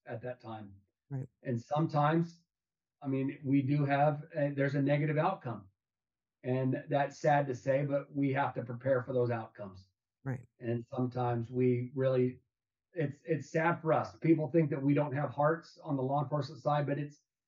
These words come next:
Speaker 1: we wanna save everybody. We wanna
Speaker 2: Mm-hmm.
Speaker 1: help change those lives. And we're not there to hurt people,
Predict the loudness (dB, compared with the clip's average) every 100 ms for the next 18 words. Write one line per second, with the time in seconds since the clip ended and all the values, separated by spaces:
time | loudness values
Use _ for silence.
0 | 4 6 8 6 4 0 0 0 -2 -4
1 | -8 -14 -20 _ -2 4 4 4 0 -2
2 | -4 -18 -16 -18 -4 0 0 0 0 0
3 | -2 -8 _ _ _ _ -2 4 6 4
4 | 0 -2 0 0 -2 -2 2 2 2 -2
5 | _ _ _ _ _ 2 2 0 -6 -4
6 | -4 -4